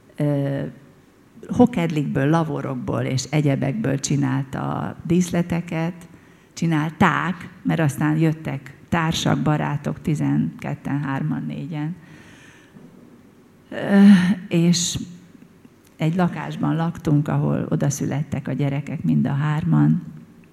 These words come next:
Először a három első gyerek, és, ö, egy ilyen csapat volt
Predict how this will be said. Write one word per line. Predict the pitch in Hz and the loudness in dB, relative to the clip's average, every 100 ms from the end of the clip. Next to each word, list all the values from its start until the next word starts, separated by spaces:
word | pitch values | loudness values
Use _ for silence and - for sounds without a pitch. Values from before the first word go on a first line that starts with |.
| - - - | -20 -10 0
Először | 147 143 - 147 147 | 4 4 4 0 0
a | |
három | 135 135 135 143 | 2 0 2 2
első | 143 151 156 - 143 | 4 2 0 2 2
gyerek, | 151 165 170 - - - - - - - - - - | 2 0 -2 -6 -18 -20 -20 -20 -20 -20 -20 -20 -6
és, | 147 151 165 - - | 0 2 2 0 -2
ö, | 156 151 156 | 0 0 0
egy | 175 196 | 0 4
ilyen | 208 202 208 - - | 6 6 6 2 -10
csapat | - 196 - - - | -4 -2 0 -2 -2
volt | - - 135 151 - | -6 -4 -4 -8 -12